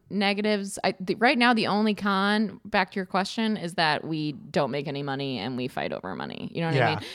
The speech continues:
Speaker 1: And we're living together, but we're not, like, married or, like, engaged or anything like that. So we
Speaker 2: Living
Speaker 1: have two,
Speaker 2: in sin.
Speaker 1: we have two
Speaker 2: You hearing that,
Speaker 1: sep-
Speaker 2: Tina Sperry?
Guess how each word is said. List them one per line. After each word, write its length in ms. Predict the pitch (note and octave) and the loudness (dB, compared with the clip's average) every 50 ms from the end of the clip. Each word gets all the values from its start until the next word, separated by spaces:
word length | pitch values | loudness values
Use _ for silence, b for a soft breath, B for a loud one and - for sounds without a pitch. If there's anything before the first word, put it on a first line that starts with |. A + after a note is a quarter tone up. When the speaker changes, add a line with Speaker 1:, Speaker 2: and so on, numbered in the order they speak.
| B B - | B B -2
Speaker 1:
And 140 | G#3+ A3+ A3+ | 0 2 4
we're 100 | G#3+ G#3+ G#3 | 6 6 8
living 380 | G3 A#3+ D#4 - E4 D4+ C4 | 8 6 6 6 4 4 4
together, 380 | G#3+ G3 F#3 F#3+ F#3 F#3 F3+ F3 | 6 6 6 8 8 8 6 6
but 100 | F3+ F3 | 4 4
we're 120 | F3+ F#3+ G3 | 4 4 4
not, 180 | G#3+ G#3+ G#3 | 6 4 6
like, 180 | G3+ G3 E3+ - | 6 4 2 2
married 600 | E3 E3 E3+ F#3 F#3+ F#3+ F#3 F#3 F3+ F3+ F3+ D#3+ | -2 -2 -2 0 0 2 2 2 2 2 2 2
or, 180 | E3 D3+ D#3 D#3 | 2 2 4 2
like, 160 | D#3 D3+ - | 2 0 0
engaged 380 | F#2+ C3 C3 E3 G#3 A3 F3 F#3 | -2 -2 4 4 4 4 4 2
or 40 | |
anything 200 | F3 F#3 F3 F3+ F3 | 0 0 -2 -2 0
like 120 | F3 F3 | 2 4
that. 180 | F3 E3 - - | 4 4 4 2
So 80 | F#3 | 2
we 100 | F#3+ F#3 | 4 8
Speaker 2:
Living 300 | D3 D3+ E3 F3+ G3+ G3+ | 10 10 12 12 12 12
Speaker 1:
have 80 | G3+ G#3 | 12 12
two, 40 | G#3 | 10
Speaker 2:
in 60 | G#3 | 10
sin. 420 | G3+ - - F#3 E3+ D3 B2+ A#2 G#2+ | 8 6 8 8 8 8 6 4 2
Speaker 1:
we 140 | - A#3 A3 | 4 6 8
have 180 | G#3+ F#3+ F#3+ - | 8 6 4 -4
two 180 | - - - | -2 4 8
Speaker 2:
You 100 | D3 D#3 | 10 12
hearing 280 | - F3+ F#3+ G3 G3+ G3 | 12 12 12 12 12 12
that, 220 | F#3+ G3 F#3+ F#3+ | 12 12 12 12
Speaker 1:
sep- 220 | G3 - - - A#3+ | 12 10 10 8 6
Speaker 2:
Tina 420 | - G#3 G3 G3 G3+ G3 F#3+ F#3+ | 8 10 10 12 12 12 12 12
Sperry? 640 | - C4+ - - - F#3+ G3 G3 G3 F#3+ F#3+ G3 | 10 8 8 10 10 12 12 12 12 12 12 10